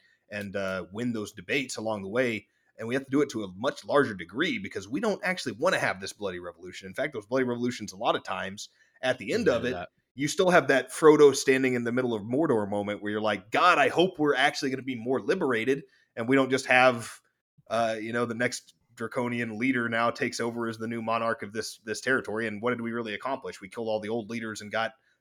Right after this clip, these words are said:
Speaker 1: a new tyrant." Ah, way to go, guys. Really awesome.
Speaker 2: I, I definitely agree, man. That's, that is my goal, is a mass, um, revolution of ideas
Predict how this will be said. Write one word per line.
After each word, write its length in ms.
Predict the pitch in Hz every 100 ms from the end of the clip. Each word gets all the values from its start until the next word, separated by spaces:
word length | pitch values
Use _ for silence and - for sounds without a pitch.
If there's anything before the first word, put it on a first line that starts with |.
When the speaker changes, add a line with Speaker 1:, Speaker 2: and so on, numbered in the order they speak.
| -
Speaker 1:
a 60 | 110
new 100 | 123
tyrant." 420 | 143 147 95 -
Ah, 260 | 90 120 92 _
way 140 | 107
to 60 | 123
go, 160 | 127 104
guys. 420 | 95 98 - - _ - -
Really 220 | 104 113
awesome. 280 | 104 - 117 -
Speaker 2:
I, 100 | -
I 40 | 139
definitely 400 | 139 139 117 104
agree, 280 | 98 110 104
man. 220 | 104 104
That's, 360 | 120 110 - - 135
that 240 | 131 139
is 120 | 123
my 320 | 104 110 113 110
goal, 360 | 107 104 101
is 180 | 101 98
a 280 | 110 104 95
mass, 720 | 98 104 107 107 104 101 - - _ _ _ _ _ _ _ -
um, 680 | 113 101 92 87 85 82 - -
revolution 720 | 131 127 120 117 127 117 120
of 100 | 107
ideas 1000 | 104 92 92 110 113 104 92 90 85 -